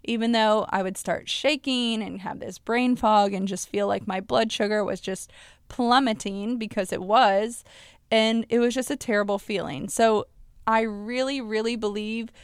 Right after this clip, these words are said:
if you fuel appropriately at the right time, you can take your running from good to great. Now, this is gonna include playing around with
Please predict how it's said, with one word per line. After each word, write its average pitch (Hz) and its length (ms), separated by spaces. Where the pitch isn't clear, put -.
if 233 200
you 247 220
fuel 240 680
appropriately 240 800
at 202 320
the - 160
right 196 340
time, 240 600
you 226 220
can 254 180
take 214 240
your 226 80
running 208 320
from 208 220
good 208 240
to - 80
great. 196 400
Now, 233 280
this 240 260
is 285 140
gonna 269 240
include 233 640
playing 254 440
around 226 580
with 208 420